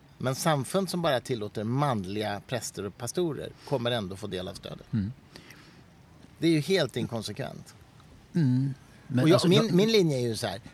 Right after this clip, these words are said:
Speaker 1: de ska få göra som de vill, men de har inte rätt att kräva skattemedel för det.
Speaker 2: Jag tycker inte någon förening har rätt att kräva skattemedel.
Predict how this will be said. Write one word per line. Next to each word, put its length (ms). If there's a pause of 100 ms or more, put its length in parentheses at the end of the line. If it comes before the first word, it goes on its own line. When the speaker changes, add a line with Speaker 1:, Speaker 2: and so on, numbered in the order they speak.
Speaker 1:
de 140
ska 140
få 100
göra 240
som 160
de 140
vill, 380
men 120
de 120
har 120
inte 300
rätt 220
att 80
kräva 240
skattemedel 680
för 100
det. 100 (1120)
Speaker 2:
Jag 100
tycker 140
inte 140
någon 360
förening 340
har 60
rätt 240
att 60
kräva 260
skattemedel. 680